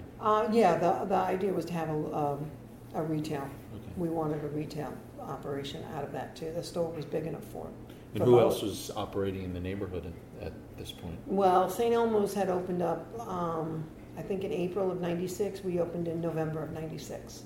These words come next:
Speaker 2: Okay.
Speaker 1: So it was really head and head, Saint Elmo's and me. And there was nobody. There was, you know, the old, old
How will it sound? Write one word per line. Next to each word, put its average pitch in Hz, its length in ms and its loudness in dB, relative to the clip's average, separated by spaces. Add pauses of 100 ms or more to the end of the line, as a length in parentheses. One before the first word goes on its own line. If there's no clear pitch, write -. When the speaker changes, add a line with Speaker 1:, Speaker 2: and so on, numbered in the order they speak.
Speaker 2:
Okay. - 300 -10
Speaker 1:
So 180 180 0
it - 60 -2
was 156 140 -2
really 170 260 4 (160)
head 190 160 0
and 175 160 0
head, 165 320 -2 (220)
Saint 165 260 0
Elmo's 160 340 0
and 151 140 2
me. 151 240 0 (400)
And 160 240 2
there 165 80 8
was 156 160 4
nobody. 170 460 6
There 147 180 0
was, - 220 -4
you 170 80 -2
know, 156 240 -2 (100)
the 170 100 -4
old, 170 460 4
old 175 560 4